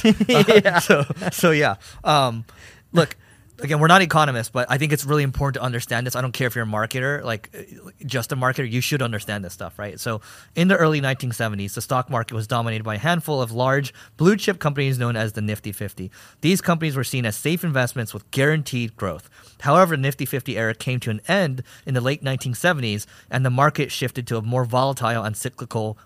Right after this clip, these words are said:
Speaker 2: period. This sea change ushered in the Great Moderation,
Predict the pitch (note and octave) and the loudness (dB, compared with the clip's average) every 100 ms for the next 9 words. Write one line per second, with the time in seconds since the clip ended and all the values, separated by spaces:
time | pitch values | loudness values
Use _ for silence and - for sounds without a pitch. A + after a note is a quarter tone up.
0 | _ - D#3 G#2 F2+ - - _ B2+ C#3+ | _ -2 0 0 -4 -10 -20 _ -2 0
1 | D#3 - D3 C3+ C3+ C3 B2+ B2 - B2+ | 0 -2 -4 -2 -2 -2 -2 -4 -2 -4
2 | A#2 A#2+ A2+ A2 G#2 G#2 A2+ B2 G#2+ G#2+ | -6 -4 -6 -6 -8 -8 -6 -4 -4 -4
3 | G#2+ G2 G2 F#2+ | -4 -6 -6 -8